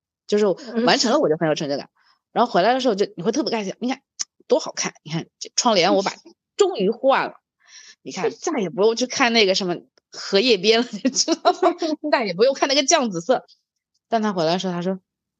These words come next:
Speaker 1: 他说：“啊，绿色，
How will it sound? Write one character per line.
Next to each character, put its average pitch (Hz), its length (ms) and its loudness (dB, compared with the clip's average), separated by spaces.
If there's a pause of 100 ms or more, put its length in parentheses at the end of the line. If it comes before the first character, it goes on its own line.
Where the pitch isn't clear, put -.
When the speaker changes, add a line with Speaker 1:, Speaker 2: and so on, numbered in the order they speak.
(960)
Speaker 1:
他 202 80 -8
说 202 160 -4 (160)
：“啊， 151 380 -2 (680)
绿 262 240 6
色， - 400 2